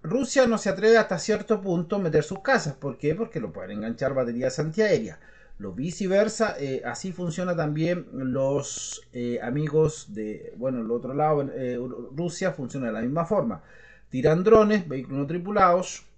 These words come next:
pero lo que está dando resultados son los bichos chicos, eh, de J I, ese tipo de bichos. Eh, ¿están tirando vehículos no tripulados? Sí. ¿De larga distancia? Sí, pero lo destruye la batería antiaérea.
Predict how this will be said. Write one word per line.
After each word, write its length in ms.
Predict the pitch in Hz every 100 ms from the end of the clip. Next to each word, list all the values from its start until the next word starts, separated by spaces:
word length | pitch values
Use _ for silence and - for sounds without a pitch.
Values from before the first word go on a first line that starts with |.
| - - - - - - - _
pero 220 | 170 180
lo 100 | 185
que 60 | 180
está 200 | - 254
dando 200 | 277 254
resultados 440 | 240 185 233 254
son 120 | 240
los 100 | 190
bichos 280 | 208 226 226
chicos, 500 | - 240 - - - - - - -
eh, 100 | 139
de 140 | 127 143
J 360 | 170 156 156
I, 340 | 208 247 220 165
ese 160 | 165 175
tipo 280 | 190 185 180
de 120 | 165
bichos. 500 | 233 - 233 - - - _ - - - - - 156
Eh, 520 | 160 165 165 - - - - - -
¿están 300 | - - 220
tirando 300 | 220 214 214
vehículos 280 | 202 202 208
no 120 | 196
tripulados? 560 | 190 196 208 214 - -
Sí. 380 | - - 131 127
¿De 140 | 131
larga 240 | 156 165 170
distancia? 480 | 165 196 190 -
Sí, 320 | - - 123 -
pero 180 | 160 180
lo 140 | 196
destruye 400 | 185 156 196 220
la 100 | 202
batería 340 | 175 160 147
antiaérea. 520 | - - 87 85 -